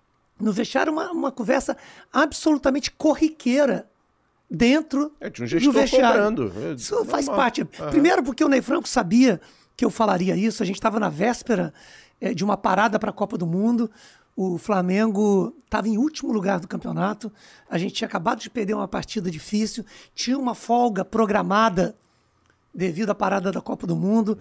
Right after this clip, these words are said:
Speaker 1: Uma grande parte da diretoria não queria essa folga. Então a gente precisava tomar algumas decisões. Agora, o que fica, porque isso acaba virando uma tatuagem em você,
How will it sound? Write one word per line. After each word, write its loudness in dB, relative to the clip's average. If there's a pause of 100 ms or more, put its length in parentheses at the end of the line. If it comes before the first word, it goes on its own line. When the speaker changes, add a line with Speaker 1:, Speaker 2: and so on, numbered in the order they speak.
(440)
Speaker 1:
Uma -4
grande -4
parte -4
da -4
diretoria -4
não 0
queria -2
essa -6
folga. -2 (720)
Então -6
a -4
gente -6
precisava -4
tomar -4
algumas -4 (460)
decisões. -2 (260)
Agora, 2
o -2
que -2
fica, 0
porque -10
isso -6
acaba -4
virando 0
uma -2 (1300)
tatuagem 2
em 0
você, 2